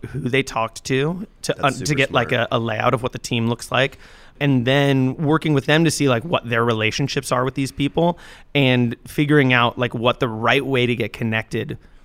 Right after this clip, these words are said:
Speaker 1: with them is. And it wasn't easy, by the way. I mean, when we launched, we were not featured. It was only after our, our second update. So I think number one is,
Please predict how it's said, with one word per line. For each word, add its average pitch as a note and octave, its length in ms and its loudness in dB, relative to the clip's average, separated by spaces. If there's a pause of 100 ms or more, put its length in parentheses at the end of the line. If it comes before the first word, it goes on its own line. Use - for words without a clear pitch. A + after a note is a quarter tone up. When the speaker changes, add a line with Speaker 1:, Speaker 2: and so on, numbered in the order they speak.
Speaker 1:
with C3 220 0
them G#2+ 460 -2 (600)
is. G2 380 -8 (440)
And D#3+ 80 2
it D3 40 4
wasn't D3+ 240 6
easy, C#3 140 6
by G#2 120 -4
the F#2+ 80 -4
way. G#2+ 80 -4
I A2 40 -6
mean, C3+ 140 4
when D#3 120 6
we F3 100 6
launched, B2+ 580 -2
we D3 140 0
were D3 100 4
not A2+ 200 0
featured. G#2 520 -10
It - 60 -6
was C3 160 0
only D3 360 2
after A#2 340 -2
our, G#2 260 0
our A#2+ 100 -6
second A2+ 280 -10
update. F#2+ 320 -8
So - 120 -2
I D#3+ 60 0
think F#3 180 0
number D#3+ 160 2
one D#3 320 0
is, C3 340 0